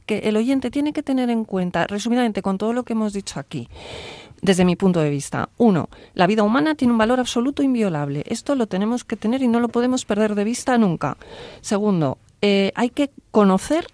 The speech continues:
la verdad para curar, no para pani-, manipular a las personas. El fin no justifica los medios, ¿eh? No todo lo técnicamente posible es éticamente admisible. Lo hemos dicho muchas veces, pero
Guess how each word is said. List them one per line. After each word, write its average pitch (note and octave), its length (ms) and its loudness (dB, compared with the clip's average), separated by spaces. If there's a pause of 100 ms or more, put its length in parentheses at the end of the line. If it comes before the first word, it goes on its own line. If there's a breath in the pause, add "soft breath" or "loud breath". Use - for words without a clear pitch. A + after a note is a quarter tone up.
(300)
la F3+ 120 0
verdad F#3 380 0
para F#3 180 0
curar, D#3+ 380 -2 (320 soft breath)
no A3 120 2
para C#4 180 4
pani-, F3+ 300 2
manipular F3+ 760 2
a F3 60 -4
las E3 200 -6
personas. - 680 -8 (440 loud breath)
El F#3+ 120 0
fin C#4+ 160 2
no B3+ 100 4
justifica A#3 540 -2
los A3 200 -2
medios, A3 520 -2 (320 soft breath)
¿eh? G3+ 120 -2 (180 loud breath)
No A#3 140 2
todo D#4 300 4
lo G#3 120 4
técnicamente A#3 680 0
posible A3+ 800 -2
es - 220 -6
éticamente C4 600 2
admisible. C4 640 0 (320 loud breath)
Lo F#3+ 80 0
hemos F3+ 220 2
dicho F3 240 -2
muchas A3+ 380 -2
veces, C4+ 280 -2
pero E3+ 300 -2